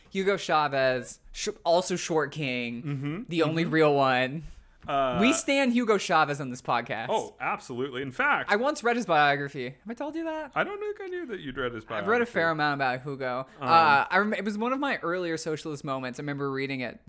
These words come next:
Speaker 1: researching something else, and being like, "This guy seems based."
Speaker 2: <laughs> Yes, absolutely.
Speaker 1: He would, like, dance and shit. He was a cool guy.
Speaker 2: Uh, this is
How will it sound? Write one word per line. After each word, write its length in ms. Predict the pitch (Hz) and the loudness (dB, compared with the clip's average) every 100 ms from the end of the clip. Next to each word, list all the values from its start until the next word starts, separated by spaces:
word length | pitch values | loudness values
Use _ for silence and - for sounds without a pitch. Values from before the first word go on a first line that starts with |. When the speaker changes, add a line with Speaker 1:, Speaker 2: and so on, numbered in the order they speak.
| - | -16
Speaker 1:
researching 440 | - 147 156 151 143 | -6 -4 -2 -4 -6
something 300 | 156 139 135 | -6 -6 -2
else, 160 | 143 | -2
and 80 | 226 | -2
being 80 | 233 | -2
like, 80 | 214 | -2
"This 180 | 330 427 | -4 -6
guy 200 | 440 427 | -2 -2
seems 280 | - 190 147 | -2 -4 0
based." 640 | 139 123 - - 160 139 | 2 2 0 0 2 6
Speaker 2:
<laughs> 100 | 277 233 202 | 8 8 6
Yes, 580 | 190 151 135 339 190 - | 4 4 2 0 -2 -6
absolutely. 180 | 107 110 | -4 0
Speaker 1:
He 60 | 285 | 2
would, 100 | 415 | 4
like, 260 | 427 175 | 4 4
dance 380 | 151 127 165 - | 2 2 2 0
and 120 | 349 | -4
shit. 460 | - 359 349 339 190 | -2 0 2 0 -2
He 100 | 226 | -6
was 140 | 240 | -6
a 60 | 147 | -8
cool 240 | - 60 | -12 -14
guy. 300 | - 52 - | -16 -14 -4
Speaker 2:
Uh, 680 | 131 120 113 107 104 101 101 135 | 2 4 6 4 4 0 -2 -2
this 200 | 180 247 | -2 0
is 360 | 220 202 165 | 0 0 -2